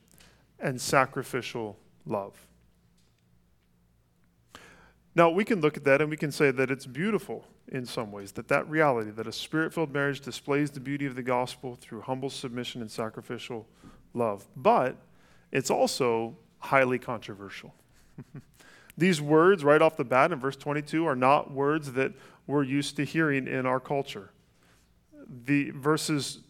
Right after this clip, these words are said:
twenty-two through twenty-four are a minefield of controversy in our day.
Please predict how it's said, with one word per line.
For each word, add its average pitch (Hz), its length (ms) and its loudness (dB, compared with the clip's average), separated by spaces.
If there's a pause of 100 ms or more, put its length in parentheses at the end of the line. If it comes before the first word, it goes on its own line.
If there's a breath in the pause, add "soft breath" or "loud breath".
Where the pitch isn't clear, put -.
(180)
twenty-two 165 540 0
through 156 160 -6
twenty-four 151 1120 0
are 131 220 8
a 123 60 6
minefield 151 840 2
of 127 160 -2
controversy 143 880 -2 (340 loud breath)
in 139 280 0
our 135 300 2
day. 131 380 2